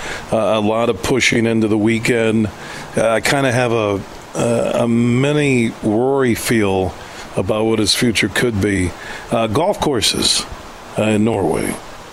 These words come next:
Now, when you talk about the short season, when you talk about comparisons to Michigan with the,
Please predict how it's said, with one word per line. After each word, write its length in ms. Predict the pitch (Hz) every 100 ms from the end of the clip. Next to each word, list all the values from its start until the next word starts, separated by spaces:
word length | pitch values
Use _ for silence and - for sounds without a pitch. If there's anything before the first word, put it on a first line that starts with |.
| -
Now, 120 | 113
when 100 | 107
you 60 | 107
talk 240 | 117 139
about 240 | 120 131 139
the 80 | 123
short 320 | - 113 92
season, 420 | - 120 104 127
when 140 | 117
you 120 | 104 92 - - - -
talk 180 | 139 117
about 300 | 117 123 -
comparisons 640 | 113 127 123 113 123 110
to 60 | 113
Michigan 480 | 113 104 123 123 123
with 140 | 107
the, 240 | 110 98